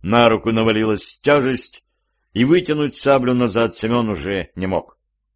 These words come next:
Но он висел в воздухе, на одном месте, плотно зажатый со всех сторон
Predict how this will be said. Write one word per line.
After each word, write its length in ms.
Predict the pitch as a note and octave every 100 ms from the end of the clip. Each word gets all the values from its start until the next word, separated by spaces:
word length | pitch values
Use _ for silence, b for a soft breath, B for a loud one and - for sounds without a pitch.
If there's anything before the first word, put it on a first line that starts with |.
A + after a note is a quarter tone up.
| _ _ _ _ -
Но 140 | B2+
он 100 | E3+
висел 460 | D#3 C#3+ D#3+ E3+ D3+
в 40 |
воздухе, 760 | C#3 E3 E3+ C3+ C3 - D#2 - _ _ _ _
на 140 | F#2 B2
одном 320 | B2+ D#3+ D3+
месте, 480 | D#3 D3+ - - -
плотно 420 | G#2+ C#3+ C#3+ B2+
зажатый 520 | A2+ A2+ C#3+ C#3+ A#2
со 160 | G#2+ G#2+
всех 260 | A2+ C#3
сторон 760 | - - - A2+ B2+ C3+ A#2+ D2+